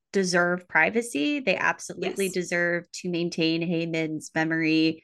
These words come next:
Speaker 1: in the way that they need to. There's nothing wrong with that. But I do think when you look at the larger trends of true crime media,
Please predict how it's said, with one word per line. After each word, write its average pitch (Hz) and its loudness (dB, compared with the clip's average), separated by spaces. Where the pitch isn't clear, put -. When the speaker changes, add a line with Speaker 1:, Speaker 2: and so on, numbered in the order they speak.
Speaker 1:
in 185 4
the 180 2
way 180 2
that 180 -2
they 175 -2
need 165 -6
to. 208 2
There's 190 0
nothing 226 -2
wrong 165 -2
with 190 -6
that. 220 0
But 196 2
I 190 0
do 208 -4
think 214 -4
when 180 -2
you 180 -2
look 185 -2
at 180 6
the 175 -2
larger 165 -2
trends 160 -2
of 185 -4
true 180 2
crime 170 0
media, 165 0